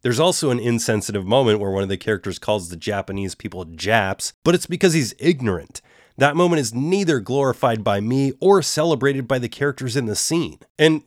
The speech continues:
I was a little confused because there are no moments where little people are referred to in any way in the entire script.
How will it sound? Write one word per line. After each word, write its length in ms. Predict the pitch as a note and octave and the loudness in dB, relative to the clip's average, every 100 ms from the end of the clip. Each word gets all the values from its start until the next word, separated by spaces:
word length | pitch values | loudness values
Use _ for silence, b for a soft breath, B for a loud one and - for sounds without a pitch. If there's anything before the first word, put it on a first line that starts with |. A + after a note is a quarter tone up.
| - - | -10 -2
I 120 | F3+ | 0
was 120 | F#3+ | 2
a 60 | G3+ | 2
little 160 | A#3 | 2
confused 420 | - A#2+ D3+ D#3+ | 2 0 2 2
because 260 | C#3 C3+ D3+ | 0 -4 -2
there 240 | D#3+ G3 | 2 4
are 80 | C#3+ | 4
no 360 | G#2+ A2 D3 B2+ | 2 4 4 4
moments 380 | A2+ B2+ C3 A2 | 4 2 2 0
where 180 | G2+ | -2
little 400 | F2+ F#2 A2 D3 | 0 0 2 2
people 460 | D3 F3+ F3 F#3 F3 | 0 -6 0 0 0
are 140 | A#2+ A#2 | 0 0
referred 440 | A2 - B2 A#2 | 0 -2 -2 -2
to 240 | - A#2+ | -2 0
in 240 | B2+ A#2+ - | 2 0 -4
any 300 | B2 D#3 B2 | -2 2 2
way 440 | G2+ A#2 A2+ F2 E2+ | 6 6 6 2 -2
in 120 | G2+ | -2
the 100 | F#2+ | 0
entire 440 | F#2 - G#2+ F2 | -2 -2 -2 -2
script. 480 | - G#2 E2+ - | -6 -8 -10 -12